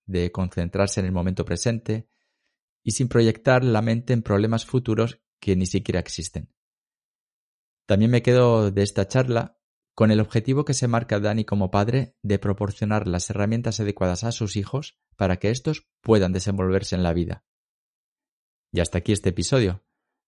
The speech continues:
Ya sabes que se publica originalmente en iVoox y que lo encuentras en prácticamente cualquier plataforma de podcasting.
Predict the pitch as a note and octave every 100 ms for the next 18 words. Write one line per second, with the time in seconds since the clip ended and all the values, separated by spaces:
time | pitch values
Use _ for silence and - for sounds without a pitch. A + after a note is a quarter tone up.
0 | _ G#2+ G2+ A2+ A#2+ - G#2+ G2 - F#2+
1 | F#2 G#2 - G2+ F#2 F#2 G2 F#2 F#2 F#2
2 | A#2+ B2 C3 - - _ - A#2 A#2 A#2
3 | A#2 C3 C3 C3+ B2 A2 - B2+ - -
4 | A#2 A#2 B2 C3 C3 - G#2 G2+ B2 A#2+
5 | A2 - - A2 G#2 F#2+ F2+ - - -
6 | - -